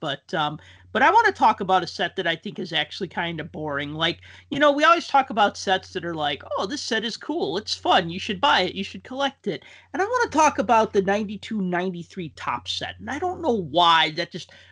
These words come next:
a couple weeks ago when we were like, "Hey, we should talk about those retro Parkhurst sets," and I don't know why ninety-two, ninety-three Topps just popped in my head. I think I was going through some images on my phone, and I took a picture.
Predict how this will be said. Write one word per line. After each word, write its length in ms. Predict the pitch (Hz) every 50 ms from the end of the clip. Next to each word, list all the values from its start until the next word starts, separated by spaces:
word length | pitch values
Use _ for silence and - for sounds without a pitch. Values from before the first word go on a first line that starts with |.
| - _
a 60 | - 226
couple 340 | - - 339 339 - 392 302
weeks 360 | 220 247 240 214 - - -
ago 300 | 240 175 220 208 208 208
when 160 | 202 196 190
we 100 | 196 202
were 100 | 202 202
like, 240 | 196 185 180 180 180
"Hey, 460 | - - 269 277 262 247 240 240 226
we 140 | 202 220 226
should 180 | - - 214 -
talk 280 | - 233 208 196 -
about 360 | 208 175 190 190 190 185 185
those 300 | - 185 185 185 180 - - - _ _ _ _ -
retro 480 | 190 220 220 - - - 226 196 190
Parkhurst 1040 | 175 - - - - 262 240 - - - 240 226 214 - - - - - - - -
sets," 560 | - 226 202 196 190 - - - - - - - - _ _ _ -
and 200 | - 196 202 190 - _ _ _ _ _ _ - -
I 60 | -
don't 240 | 269 294 285 226 180
know 80 | 226
why 460 | 226 220 202 175 160 170 190 190 196 196
ninety-two, 540 | 190 185 170 175 180 175 175 - - 208 196
ninety-three 500 | 175 165 170 170 165 160 _ - 170 -
Topps 460 | - - - - 160 160 165 - -
just 240 | - - - - -
popped 320 | - - 165 165 - - -
in 80 | 165
my 160 | 170 160 151
head. 300 | 156 151 160 156 156 160 - - - - -
I 80 | - 190
think 140 | 311 320 381
I 80 | 392
was 120 | 370 247 202
going 260 | - 208 196 196 175
through 180 | - - 202
some 220 | - - 208 175 165 -
images 520 | 156 170 170 180 165 - 180 180 170 156
on 160 | 214 156 165
my 180 | 160 156 156 151
phone, 600 | - - - 180 160 156 160 160 156 160 165 - _ _ _ _ _ _ _ -
and 80 | 185
I 60 | 196 196
took 320 | 196 - 247 240 - -
a 80 | - 208
picture. 720 | - - - 247 240 - - - - 214 190 180 165 -